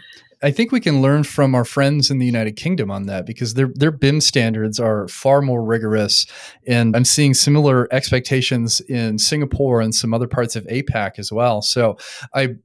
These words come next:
I'm hopeful for the day where we have kind of a blanket standardization across our, you know, industry in North America, not to be draconian, but more so in the sense of everybody is on an apples to apples playing field in a way that we might not be right now.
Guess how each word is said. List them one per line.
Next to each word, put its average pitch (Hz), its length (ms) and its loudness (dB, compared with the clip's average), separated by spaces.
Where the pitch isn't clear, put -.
I'm 139 180 0
hopeful 180 440 2
for 190 160 -4
the 165 140 -2
day 151 260 2
where 165 160 2
we 139 140 4
have 131 400 2
kind 131 180 0
of 123 60 0
a 117 80 2
blanket 120 400 -2
standardization 120 800 0
across 113 420 -2
our, 110 320 0
you 120 80 -4
know, 113 120 -2
industry 120 320 -4
in 110 80 -2
North 113 180 -4
America, 120 500 -2
not 143 340 2
to 147 100 -2
be 143 200 0
draconian, 143 680 2
but 127 140 -4
more 139 200 2
so 143 220 2
in 127 100 2
the 123 80 -2
sense 131 440 0
of 113 380 0
everybody 156 480 2
is 131 120 2
on 131 140 2
an 117 80 0
apples 120 360 -2
to - 120 -10
apples 120 340 -4
playing 110 340 -2
field 110 540 -2
in 120 120 -2
a 113 60 -2
way 117 260 0
that 113 180 -2
we 123 80 -2
might 143 220 2
not 123 180 0
be 143 140 0
right 107 260 0
now. 110 360 -4